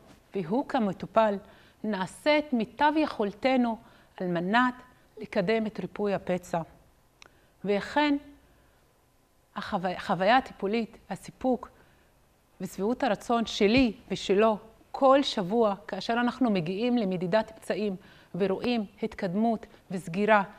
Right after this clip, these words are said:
של מדדי הפצע לאט לאט, מ-,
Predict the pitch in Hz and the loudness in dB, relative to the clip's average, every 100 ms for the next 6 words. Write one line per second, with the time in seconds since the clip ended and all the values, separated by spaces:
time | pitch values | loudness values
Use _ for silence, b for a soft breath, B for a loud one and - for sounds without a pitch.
0 | B - 240 226 190 190 175 214 196 - | B -10 -4 -2 -2 -4 -2 -2 -2 -4
1 | 220 - 175 160 - 190 - - 226 269 | -6 0 -2 0 -6 -8 -8 -2 2 2
2 | 262 b b b b b b b _ _ | -2 b b b b b b b _ _
3 | _ _ _ _ _ _ - 226 | _ _ _ _ _ _ -6 -2